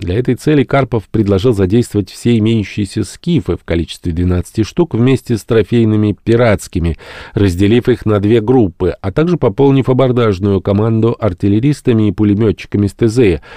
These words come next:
оставив ему на борту самый минимум. По крайней мере, для действий на верхней палубе галеонов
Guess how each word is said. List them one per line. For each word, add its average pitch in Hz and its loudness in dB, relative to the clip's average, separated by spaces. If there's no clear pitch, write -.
оставив 90 0
ему 90 2
на 95 0
борту 92 0
самый 107 -4
минимум. 73 -8
По - -8
крайней 78 0
мере, 80 2
для 80 2
действий 87 0
на 87 2
верхней 92 0
палубе 104 0
галеонов 113 0